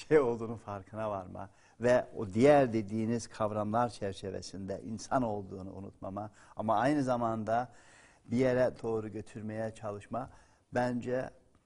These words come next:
çok gerçekçi, bilimsel, eee, fakat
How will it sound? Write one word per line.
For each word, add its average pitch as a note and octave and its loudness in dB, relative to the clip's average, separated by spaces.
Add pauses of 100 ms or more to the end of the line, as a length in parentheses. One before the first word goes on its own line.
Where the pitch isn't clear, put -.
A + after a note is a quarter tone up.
(1000)
çok - -4
gerçekçi, A#2 -4 (340)
bilimsel, A2+ -2 (320)
eee, G2+ -6 (200)
fakat D3 -8